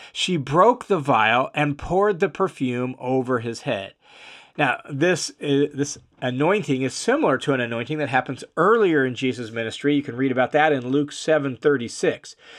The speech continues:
There, uh, the woman was a notorious sinner woman in town,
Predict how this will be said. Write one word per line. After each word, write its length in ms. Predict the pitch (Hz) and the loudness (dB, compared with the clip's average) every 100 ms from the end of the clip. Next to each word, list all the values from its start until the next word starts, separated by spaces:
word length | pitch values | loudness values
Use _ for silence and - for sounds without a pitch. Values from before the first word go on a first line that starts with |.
| - - | -20 -12
There, 580 | 131 185 233 139 190 - - - - - | -2 2 4 4 2 -2 -18 -20 -20 -6
uh, 200 | 135 131 | -2 0
the 140 | 123 131 | 2 4
woman 420 | 143 147 151 139 | 4 4 2 2
was 220 | 139 135 | 2 0
a 120 | 143 | -2
notorious 600 | 127 123 151 139 127 - - | -4 0 2 2 2 -2 -6
sinner 400 | - 160 139 123 | -2 2 2 0
woman 260 | 113 120 | 0 -2
in 160 | 113 107 | -6 -8
town, 480 | - 104 107 147 | -4 0 0 -2